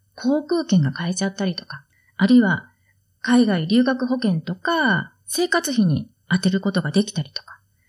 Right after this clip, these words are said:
そういうことができる金額になるので、支払いの時にはちゃんと自分で計算をした方がいいですね。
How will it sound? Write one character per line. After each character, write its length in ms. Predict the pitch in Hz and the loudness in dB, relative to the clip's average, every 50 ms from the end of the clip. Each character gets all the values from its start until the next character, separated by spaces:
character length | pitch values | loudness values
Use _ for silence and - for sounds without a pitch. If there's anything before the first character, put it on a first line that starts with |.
| _ _ _ _ | _ _ _ _
そ 320 | - - - - 349 359 370 | -6 -4 -2 -2 0 0 -2
う 40 | 349 | -2
い 60 | 339 | -4
う 60 | 339 | -6
こ 120 | 339 320 | -6 -8
と 120 | 320 - - | -6 -4 -4
が 120 | 294 262 | -2 -2
で 140 | - 208 214 | 0 0 -2
き 120 | 220 269 | -2 -2
る 200 | 294 302 254 - | -2 0 -2 -2
金 280 | - - 214 220 220 220 | 0 2 4 4 4 4
額 260 | 220 214 214 208 208 | 2 2 0 2 0
に 200 | 202 202 196 190 | 2 2 4 4
な 140 | 190 240 269 | 6 6 6
る 120 | 240 214 | 6 4
の 160 | 170 147 143 156 | 2 0 0 0
で、 460 | 240 302 320 294 247 185 139 - - _ _ _ _ _ _ _ _ - | 0 0 2 2 0 0 -2 -4 -10 _ _ _ _ _ _ _ _ -4
支 220 | - - - 254 | 0 2 4 4
払 260 | 269 302 320 349 359 359 | 2 0 -2 -4 -8 -8
い 100 | 349 349 | -10 -12
の 60 | 349 | -12
時 260 | - 359 - - 220 | -12 -4 0 2 2
に 120 | 185 175 | 4 4
は 300 | 196 254 269 254 202 180 | 4 4 4 4 4 2
ち 140 | - - - | 0 -4 -6
ゃ 60 | 311 | -8
ん 80 | 330 330 | -8 -12
と 440 | _ - 311 302 294 294 262 277 - - | _ -6 -4 -2 -2 -2 -4 -6 -8 -4
自 200 | 196 - 220 226 | 0 0 2 2
分 200 | 285 311 311 302 | 2 0 -2 -2
で 120 | 302 285 | -4 -6
計 260 | - - 302 320 320 | -4 -4 -2 -2 -2
算 200 | 302 - 302 294 | -2 -2 0 0
を 60 | 285 | 0
し 100 | 269 285 | 0 0
た 100 | - 269 | 0 0
方 140 | 254 269 247 | 0 0 0
が 100 | 247 - | 0 0
い 100 | - 196 | 0 0
い 40 | 190 | 0
で 100 | - 139 | -2 -4
す 140 | - - 156 | -6 -2 0
ね。 180 | 180 196 - | 0 0 -2